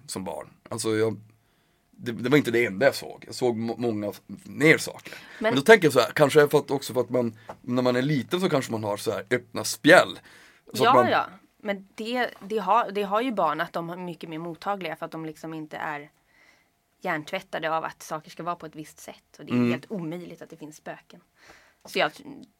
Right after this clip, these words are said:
Speaker 2: jag tror nog att det me-, snarare är att du var öppen och mottaglig då än att du hade livlig fantasi. För det är väl ett sätt som liksom vuxna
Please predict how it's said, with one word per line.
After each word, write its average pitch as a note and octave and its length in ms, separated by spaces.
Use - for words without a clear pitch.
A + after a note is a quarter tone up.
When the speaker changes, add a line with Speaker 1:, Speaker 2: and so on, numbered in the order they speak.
Speaker 2:
jag F3+ 160
tror E3+ 220
nog B3 160
att A3 120
det E3+ 240
me-, F#3 200
snarare F#3 520
är E3+ 140
att D#3+ 100
du E3 80
var D#3+ 180
öppen G3+ 440
och F3 60
mottaglig F3+ 600
då D#3 180
än D#3 280
att D3+ 140
du D3+ 140
hade D3+ 200
livlig D3+ 360
fantasi. D#3 480
För - 120
det G3 200
är G#3+ 40
väl G3 140
ett F3+ 120
sätt D#3+ 200
som E3+ 160
liksom D#3 260
vuxna E3+ 480